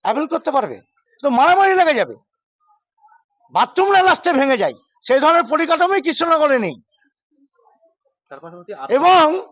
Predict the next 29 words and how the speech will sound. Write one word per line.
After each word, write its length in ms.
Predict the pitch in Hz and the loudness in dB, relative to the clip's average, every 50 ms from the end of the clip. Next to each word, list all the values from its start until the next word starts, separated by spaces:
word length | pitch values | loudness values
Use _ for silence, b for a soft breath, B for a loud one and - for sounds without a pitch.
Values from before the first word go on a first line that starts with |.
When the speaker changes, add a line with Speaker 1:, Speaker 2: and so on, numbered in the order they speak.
| b b b b _ | b b b b _
Speaker 1:
এই 140 | 196 262 | -6 -2
যে 80 | 254 349 | 0 0
এতগুলো 500 | 302 - - - 311 269 311 359 359 339 | 0 0 0 -2 -4 -4 0 0 0 2
মানুষ 340 | 330 311 311 339 339 262 185 | 2 2 0 0 -2 -4 -2
যাতায়াত 380 | 262 226 226 - 302 311 302 | -4 -4 0 0 -2 -2 -2
করছে, 320 | _ 269 247 - - 233 277 - | _ -6 -6 -4 -4 -6 -6 -4
অযথা 520 | - 170 208 240 220 339 339 339 - 349 339 | -2 -2 0 0 0 -2 -2 0 0 -2 -2
তিরিশটা 500 | 339 - 285 330 339 285 - - 320 302 | -2 -8 -8 -6 -6 -8 -2 0 0 0
মিনিট 360 | 254 240 269 302 330 285 - - - _ _ _ _ _ _ _ _ _ _ | 0 -2 -2 -2 -2 -4 -4 -8 -18 _ _ _ _ _ _ _ _ _ _
তাদেরকে 320 | - 208 226 262 240 269 247 | -6 -4 -4 -2 -4 -4 -6
ডিটেইন 360 | 170 185 170 294 320 330 302 | -6 -6 -4 -2 -2 -2 -2
করতে 280 | - 254 247 - - 185 | -4 -6 -6 -4 -6 -6
হচ্ছে, 260 | 156 - - 117 - _ _ _ _ - _ _ _ _ _ _ _ _ 508 508 _ 302 320 330 _ _ _ _ _ _ _ _ _ _ _ _ _ _ _ _ | -6 -6 -12 -20 -20 _ _ _ _ -20 _ _ _ _ _ _ _ _ _ _ _ _ _ -20 _ _ _ _ _ _ _ _ _ _ _ _ _ _ _ _
কিসের 440 | - 320 302 - - 381 403 415 381 | -4 -4 -2 0 0 0 2 2 2
ভিত্তিতে 440 | - 320 339 - - 370 359 359 349 | 0 0 -2 -2 -2 -4 -2 2 2
এরকম 360 | 320 311 302 262 302 302 277 | 2 2 2 0 -2 -2 0
ধরনের 280 | 247 233 262 254 254 240 | 0 -2 0 -2 -2 -6
সিদ্ধান্ত 460 | - - 220 185 170 240 233 226 240 - - | -6 -10 -14 -4 -4 -4 -2 -2 -6 -6 -6
ঠান্ডা 280 | - 185 220 220 208 202 | -8 -8 -4 -4 -4 -4
করে 180 | 170 196 202 | -2 -4 -4
বসে 280 | 185 180 180 - 190 175 | -4 -4 -6 -6 -6 -6
নেওয়া 280 | 160 156 160 165 160 | -4 -2 -2 -2 -2
হলো? 220 | 143 139 139 117 _ _ _ _ _ _ _ _ _ _ _ _ _ _ _ _ _ _ _ _ _ _ _ _ _ _ _ _ | -2 -4 -8 -10 _ _ _ _ _ _ _ _ _ _ _ _ _ _ _ _ _ _ _ _ _ _ _ _ _ _ _ _
এটা 200 | 180 202 233 233 | -6 -4 -4 -4
কিছুতেই 540 | 240 - 208 - 247 240 - - 294 330 294 | -4 -8 -8 -6 -6 -6 -2 -2 0 0 0
মেনে 260 | 240 220 208 202 190 | -2 -2 -2 -2 -2
নেওয়া 220 | 180 175 165 156 | -2 -2 -4 -4
যায় 200 | 127 131 110 107 | -4 -6 -10 -10
না। 120 | 101 101 | -12 -18